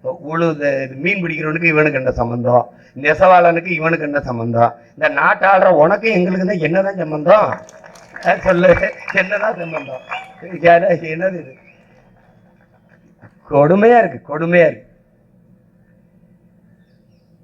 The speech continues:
தங்கச்சி சாலினி சொன்ன மாதிரி நான் தான் அதை பல தடவை பேசினேன். எப்படின்னா,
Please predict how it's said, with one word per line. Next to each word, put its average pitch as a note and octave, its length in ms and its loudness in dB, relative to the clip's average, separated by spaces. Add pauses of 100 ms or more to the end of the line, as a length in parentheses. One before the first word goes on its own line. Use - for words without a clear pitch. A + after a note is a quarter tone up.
(1080)
தங்கச்சி C#3 420 2
சாலினி D3 360 2
சொன்ன C#3+ 160 -6
மாதிரி C#3+ 280 -2
நான் C#3 240 -2
தான் D#3+ 120 6
அதை D3+ 120 -2
பல C#3 200 -8
தடவை C#3+ 340 -8
பேசினேன். A2+ 360 -20
எப்படின்னா, C3 640 -2